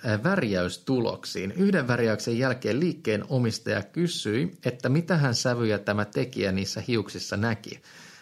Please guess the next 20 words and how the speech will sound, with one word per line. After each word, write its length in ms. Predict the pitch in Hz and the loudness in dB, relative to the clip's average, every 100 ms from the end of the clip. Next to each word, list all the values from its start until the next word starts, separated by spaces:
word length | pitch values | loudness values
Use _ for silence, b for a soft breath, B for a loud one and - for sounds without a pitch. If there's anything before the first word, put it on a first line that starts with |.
| B | B
Nuori 280 | 135 156 131 | 0 2 2
herra 300 | 107 110 110 | 0 0 0
vastasi, 540 | 139 139 - 98 104 98 B B B B - | 0 -2 -4 -4 -4 -8 B B B B -4
ettei 320 | 143 - 127 | -4 0 2
näiden 320 | 117 107 110 | 2 0 -2
aurinkolasien 760 | 131 123 107 95 95 92 98 98 | 0 0 0 0 -2 0 -2 -2
takaan 400 | 104 95 107 101 | -2 -2 -2 0
oikein 420 | 104 95 101 104 | -2 0 -2 0
näe 220 | 123 104 | 0 0
niitä 260 | 90 87 90 | -2 -4 -4
kaikkia 580 | - 107 98 - 95 95 | -2 -2 -2 -6 -6 -4
sävyjä. 540 | - 101 90 50 98 - - _ _ B B B B | -2 -2 -4 -6 -8 -10 -20 _ _ B B B B
No, 120 | 131 135 | -2 0
me 140 | 147 | 2
muut 300 | 147 143 139 | 2 2 2
huomattiin 460 | 123 110 - 120 104 | 0 0 0 -2 0
kyllä 300 | 127 107 98 | 0 0 0
se. 180 | 110 95 - - - _ _ - | 0 -2 -6 -20 -20 _ _ -10
Herra 460 | 107 123 113 104 | -2 0 0 2
ei, 60 | 107 | 0